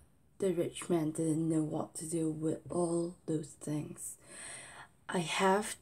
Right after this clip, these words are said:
to build more storehouses," said the man. "I'm going to make bigger." The rich man loved the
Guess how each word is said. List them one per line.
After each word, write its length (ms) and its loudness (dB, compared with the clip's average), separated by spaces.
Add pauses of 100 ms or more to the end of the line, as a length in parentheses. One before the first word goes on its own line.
to 200 -12
build 360 6
more 260 6
storehouses," 960 0
said 420 0
the 100 -2
man. 380 2 (320)
"I'm 120 0
going 300 4
to 80 2
make 220 6 (960)
bigger." 500 4 (1600)
The 100 8
rich 640 4
man 540 4
loved 400 6
the 160 -2